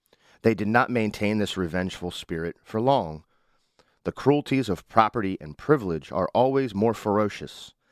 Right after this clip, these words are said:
than the revenges of poverty and oppression. For the one aims at perpetuating resented injustice,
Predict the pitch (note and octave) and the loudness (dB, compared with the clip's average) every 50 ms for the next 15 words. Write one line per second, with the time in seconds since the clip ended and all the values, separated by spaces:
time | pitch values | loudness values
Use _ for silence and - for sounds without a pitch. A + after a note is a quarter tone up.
0 | _ _ _ _ - F#2+ G2 F#2+ F2 F2+ F2+ F2 E2 G2 A2+ A2+ A2+ F2 E2 D2+ | _ _ _ _ -4 -4 -4 -2 -2 -2 -2 -2 2 2 2 2 2 -2 -4 -6
1 | C#2+ C#2+ - - - _ _ _ _ _ - E2 - - - G2+ G2+ G2 F2+ F2 | -8 -10 -14 -18 -20 _ _ _ _ _ -18 -18 -16 -4 2 2 4 4 2 -2
2 | D2+ D2 C#2+ C#2+ _ _ _ _ _ - E2 E2 D#2 - - F#2+ E2+ - - C#2 | -6 -8 -10 -12 _ _ _ _ _ -12 -12 -12 -10 -4 -2 -2 -2 -2 -4 -16
3 | C2 - _ _ _ _ _ _ _ _ _ _ _ _ _ _ _ _ _ _ | -16 -18 _ _ _ _ _ _ _ _ _ _ _ _ _ _ _ _ _ _
4 | _ - - - - _ - - A#2 G2+ G2 G#2 G#2 C3 D#3 E3 E3 - - C#3+ | _ -20 -20 -20 -20 _ -2 2 2 2 4 4 4 6 4 4 2 0 0 2
5 | D3 D3 D3 D3 A#2+ A2+ A2 - - G2+ - - - C3+ - - C#3+ C3 C3 B2+ | 2 2 2 0 0 -2 -4 -2 -2 -4 0 2 2 2 2 2 0 2 2 2
6 | A#2 B2+ C3 A#2 F#2+ F#2+ F#2 F2 G2 A#2+ B2+ - C3+ A2+ A2+ A2+ G#2+ F#2+ A#2 B2+ | 2 0 -2 -2 -4 -6 -4 0 0 0 0 2 0 0 0 0 0 2 2 2
7 | B2 - - D2 - - - - - _ | 2 0 -6 -10 -12 -12 -16 -18 -20 _